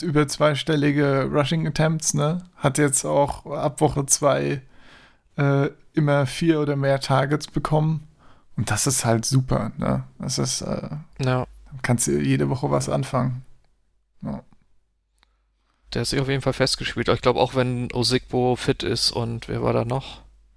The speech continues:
Speaker 2: Schon wieder vergessen.
Speaker 1: Äh, Chris Thompson? Nee.
Speaker 2: Ah ja, der ist sowieso
Speaker 1: Oder?
Speaker 2: washed. Keine Ahnung.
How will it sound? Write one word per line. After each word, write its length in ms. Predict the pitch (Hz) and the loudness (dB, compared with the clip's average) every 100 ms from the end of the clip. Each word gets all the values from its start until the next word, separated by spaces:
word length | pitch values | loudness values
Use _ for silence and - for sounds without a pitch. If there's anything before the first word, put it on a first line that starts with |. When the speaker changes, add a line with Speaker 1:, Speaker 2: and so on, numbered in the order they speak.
| _ _ _ _ | _ _ _ _
Speaker 2:
Schon 160 | - 104 | -12 -8
wieder 100 | 110 | -8
vergessen. 400 | - - 123 131 | -6 -4 -4 -4
Speaker 1:
Äh, 1700 | 143 139 160 156 156 147 147 147 147 147 147 143 143 143 151 151 151 151 | -2 0 0 2 2 0 0 -2 -2 -2 -2 -2 -2 -4 -4 -4 -6 -6
Chris 220 | 127 - | -4 -2
Thompson? 560 | - 165 180 240 269 233 - - - - _ _ _ _ _ - | 2 2 2 2 0 -4 -14 -20 -20 -20 _ _ _ _ _ -8
Nee. 280 | 131 135 - _ _ _ _ - | -6 -6 -10 _ _ _ _ -2
Speaker 2:
Ah 80 | 123 | 0
ja, 180 | 113 120 | 2 2
der 140 | 120 | 2
ist 80 | 127 | 0
sowieso 300 | 120 135 170 | 0 2 2
Speaker 1:
Oder? 120 | 202 | 2
Speaker 2:
washed. 480 | 113 110 - - - | 0 0 0 -2 -6
Keine 240 | 127 117 | -4 -4
Ahnung. 260 | 107 120 | -6 -10